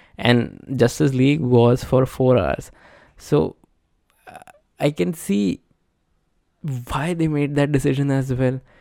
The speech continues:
because it's like, okay, now we're gonna get into some thoda cinema maths or something.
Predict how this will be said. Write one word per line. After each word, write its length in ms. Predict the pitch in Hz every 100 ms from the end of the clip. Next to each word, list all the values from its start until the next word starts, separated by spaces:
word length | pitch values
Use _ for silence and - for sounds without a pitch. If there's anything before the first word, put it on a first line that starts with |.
| _ -
because 380 | 127 139 139 147
it's 220 | 139 -
like, 320 | 147 156 156 - _ _ _
okay, 220 | 135 135
now 160 | 127 131
we're 100 | 143
gonna 240 | 143 139 135
get 280 | 147 139
into 200 | 127 127
some 280 | 131 123 120
thoda 340 | - 117 117 - -
cinema 420 | - 127 127 123
maths 420 | 110 104 120 -
or 60 | -
something. 420 | 123 135 139